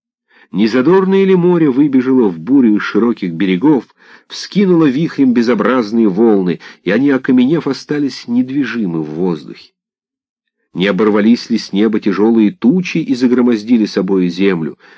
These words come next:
ибо и на них такой же серый цвет, а белая верхушка блестит и искрится при солнце? Ещё до Карпатских гор услышишь русскую молвь,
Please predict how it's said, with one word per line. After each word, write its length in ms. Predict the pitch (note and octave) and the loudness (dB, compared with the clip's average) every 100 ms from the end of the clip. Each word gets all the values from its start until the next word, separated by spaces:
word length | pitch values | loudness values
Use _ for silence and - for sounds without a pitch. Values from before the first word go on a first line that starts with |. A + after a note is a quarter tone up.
| _ _ | _ _
ибо 300 | - E2 F2+ | -8 -2 0
и 60 | E2 | 0
на 140 | D#2 | -2
них 300 | D2+ B2+ D3+ | 0 2 2
такой 340 | - B2+ C#3 B2+ | -2 -2 0 0
же 120 | A2+ | -2
серый 360 | - A#2+ A2+ G2+ | -2 0 0 -2
цвет, 500 | - F#2 G2+ E2+ - _ _ _ _ - | -6 -4 -2 -2 -8 _ _ _ _ -14
а 80 | F#2 | -4
белая 340 | G2+ A2 G2+ | 0 2 2
верхушка 520 | F#2 E2+ - - - | 0 -2 -2 -2 -2
блестит 640 | F#2 F2+ F2+ - C#3+ - - | -4 -2 -6 -6 -6 -4 -2
и 180 | A2+ A#2 | -2 -2
искрится 460 | - G2+ F#2 F#2+ | -4 -6 -6 -8
при 140 | F2 F2+ | -6 -8
солнце? 540 | - E2+ D#2 - - _ _ _ _ _ _ _ _ _ _ _ _ | -4 -4 -4 -12 -20 _ _ _ _ _ _ _ _ _ _ _ _
Ещё 400 | F#2+ - D#3+ D#3 | -4 0 0 0
до 160 | B2 | 0
Карпатских 760 | A#2+ B2 - E3+ E3 - D#3 C#3+ | -2 -4 -2 -4 -6 -8 -6 -6
гор 400 | B2+ B2 G2 E2 | 0 2 2 0
услышишь 580 | F2+ - G#2 G2+ F2 - | -10 -8 -4 -4 -4 -8
русскую 540 | E2+ G2 F#2 - E2 E2 | -8 -8 -8 -8 -6 -2
молвь, 480 | G#2 C3+ F#2+ - | 0 2 0 -6